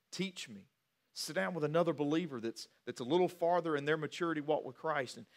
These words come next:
and ask them how they've dealt with that struggle and, and, and learn from how God's worked in their life as well. How do you, how do you gauge success? Paul, um, Paul had a lot of results in front of him, but he did so well.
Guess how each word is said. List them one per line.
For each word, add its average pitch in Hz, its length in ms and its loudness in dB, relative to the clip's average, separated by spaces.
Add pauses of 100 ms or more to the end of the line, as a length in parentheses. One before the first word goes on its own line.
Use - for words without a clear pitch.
and 113 180 -4
ask 160 300 -2
them 151 160 0
how 143 180 -2
they've 139 220 2
dealt 139 180 4
with 123 120 -8
that 120 160 0
struggle 117 340 -6 (640)
and, 127 120 -10
and, 123 200 -6
and 117 180 -6
learn 151 260 2
from 127 160 -10
how 127 140 -4
God's 123 380 0 (200)
worked 127 240 0
in 120 100 -4
their 120 140 0
life 113 280 -2 (120)
as 113 140 -6
well. 110 260 4
How 147 80 -4
do 185 100 -4
you, 175 100 -12
how 151 80 -2
do 175 80 -4
you 156 80 -10
gauge 151 500 0 (440)
success? 156 600 2
Paul, 151 580 8 (300)
um, 113 400 4 (420)
Paul 165 200 8
had 165 100 8
a 139 60 6
lot 139 280 8
of 147 80 4
results 135 460 6
in 127 100 -8
front 156 280 0
of 123 80 -2
him, 117 320 -4 (960)
but 127 140 -2
he 131 60 0
did 143 180 2
so 147 120 2
well. 135 200 6